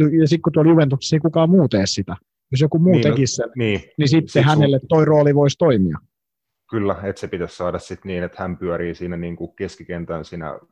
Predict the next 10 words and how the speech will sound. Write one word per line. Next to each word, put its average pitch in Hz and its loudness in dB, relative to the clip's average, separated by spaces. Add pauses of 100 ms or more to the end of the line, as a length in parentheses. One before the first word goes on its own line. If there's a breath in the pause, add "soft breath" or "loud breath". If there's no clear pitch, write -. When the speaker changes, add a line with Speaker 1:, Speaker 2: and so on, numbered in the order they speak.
(140)
Speaker 2:
niinku, 85 -18
single-pivottina 87 -10 (300 soft breath)
ja 82 -8
kontrolloi 85 -6
peliä, 87 -8
ja 85 -6
sit - -16
hän, 85 -10
niinku, 82 -12
antaa 82 -8